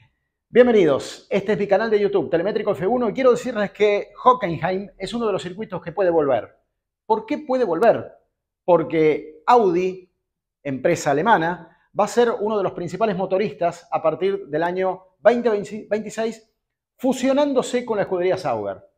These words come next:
Y si bien Hockenheim se ha utilizado mucho tiempo en los años setenta en su vieja versión de más de seis kilómetros, con un lazo hacia el norte de la ciudad,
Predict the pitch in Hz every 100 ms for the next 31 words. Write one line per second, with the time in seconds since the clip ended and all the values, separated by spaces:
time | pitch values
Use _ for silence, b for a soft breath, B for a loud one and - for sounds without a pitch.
0 | _ _ _ _ _ - - 208 254 -
1 | 254 254 190 180 190 175 185 185 - -
2 | _ - 143 156 151 185 165 254 254 202
3 | 202 185 151 147 147 175 147 156 202 185
4 | 170 131 123 151 170 196 147 147 139 175
5 | 170 160 b b b - 151 175 139 -
6 | 202 202 175 175 143 143 160 - b b
7 | - 160 160 170 196 196 175 - 156 151
8 | 147 220 190 139 151 180 180 143 147